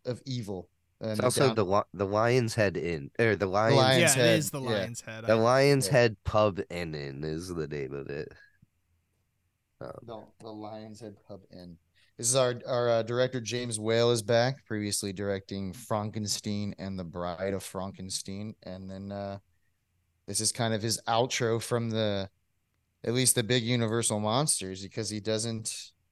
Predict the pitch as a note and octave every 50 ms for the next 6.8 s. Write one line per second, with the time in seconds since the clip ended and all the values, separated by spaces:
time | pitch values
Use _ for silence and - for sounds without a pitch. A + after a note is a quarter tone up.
0 | _ _ C3 C3+ B2+ G#2+ A#2 F2 - G#2+ G#2+ A2+ A2+ G#2+ G2 D#2 E2 C2+ A#1+ B1+
1 | B1 - - F2 F#2 F#2 F2+ - _ - E2 E2+ E2+ - - - - - F#2 D#2+
2 | D2 C2 C2+ C3+ B2+ D3+ D3 C#3+ C#3 C3 C3 A#2 C3 B2+ A#2 A2+ - - A2 G2
3 | G2 F#2+ F#2 - - F#2+ D#2 B1 - - - - G#2 F#2 C2 B1+ C#2 - _ -
4 | - - _ _ _ _ _ - - - - - - - G#2 D#2 C#2+ D2+ D#2 -
5 | C#3 C3+ - G#2 D2+ E2 E2 E2+ - - F#2+ G2 A2+ A#2+ - - - F#3 F#3+ F3+
6 | E3+ G3+ G3+ - D4 C4 E3+ C#3+ B2+ - - C#3 D3 C#3 C3